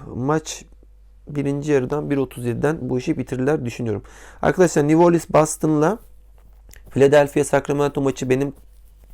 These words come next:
banko kanalında, banko kuponumda olacak. Haricinde Dallas Indiana maçını da sizin için yorumlayayım hemen. Dallas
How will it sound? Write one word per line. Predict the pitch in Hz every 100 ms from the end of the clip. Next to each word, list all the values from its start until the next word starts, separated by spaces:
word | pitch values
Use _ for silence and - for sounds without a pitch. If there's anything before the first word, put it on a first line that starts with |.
| - -
banko | 107 120 127 143
kanalında, | - 135 127 127 131 139 -
banko | - 107 120 - 127
kuponumda | - 127 127 123
olacak. | 117 104 165 - - - - -
Haricinde | 143 143 143 143 147 175 - - - - -
Dallas | 135 160 165 165
Indiana | 160 160 160 156
maçını | 151 151 160 147
da | 113
sizin | - 113 110 113
için | 113 -
yorumlayayım | 117 110 107 107 110
hemen. | 113 110 156 - - - - 135
Dallas | 156 170 180 196 -